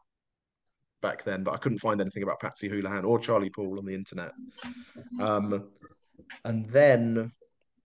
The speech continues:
a few years passed, and then it must be about two thousand and five, I was reading the Observer Sports Monthly, which was a great supplement that you used to get every month in the Observer.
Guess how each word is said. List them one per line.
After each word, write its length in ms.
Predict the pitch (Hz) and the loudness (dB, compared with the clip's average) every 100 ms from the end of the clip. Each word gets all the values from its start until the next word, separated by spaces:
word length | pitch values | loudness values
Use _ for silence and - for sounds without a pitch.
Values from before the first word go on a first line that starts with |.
| _ | _
a 680 | 127 - _ _ _ _ - | -18 -18 _ _ _ _ -14
few 200 | - 156 | -2 2
years 300 | 156 135 117 | 6 6 6
passed, 600 | 117 113 104 98 98 - 101 | 2 -2 0 -2 -4 -6 -4
and 80 | |
then 80 | 107 | -2
it 80 | 107 | 0
must 200 | 127 131 | 0 2
be 80 | 117 | 4
about 280 | 110 - - | 4 4 0
two 200 | 156 143 | 2 2
thousand 400 | 147 131 120 117 | 2 2 2 -2
and 140 | 107 | -4
five, 540 | - 113 98 87 90 85 _ _ _ _ _ _ _ _ _ _ _ _ _ _ - | -2 0 0 -2 -6 -10 _ _ _ _ _ _ _ _ _ _ _ _ _ _ -4
I 40 | |
was 200 | 107 110 | -4 0
reading 320 | 123 135 135 | 6 8 8
the 80 | 127 | 6
Observer 440 | 123 117 135 131 123 | 6 8 10 10 4
Sports 440 | - 127 - - | 0 -2 -2 0
Monthly, 460 | 117 101 - 98 95 | 0 0 -6 -8 -8
which 180 | - | -8
was 120 | 104 98 | -8 -8
a 60 | 95 _ | -10 _
great 320 | - 127 123 | 6 6 6
supplement 500 | - 120 - 110 98 | 4 2 0 -4 -4
that 60 | - | -2
you 60 | 101 | -4
used 140 | - | -4
to 80 | 104 | 2
get 260 | 101 101 - - _ - | 4 2 -4 -20 _ -4
every 360 | 104 107 101 | -2 0 0
month 420 | 101 98 95 - 98 | 2 2 0 -6 -4
in 60 | |
the 80 | 98 | -2
Observer. 580 | 98 104 95 92 90 | 0 2 4 4 -2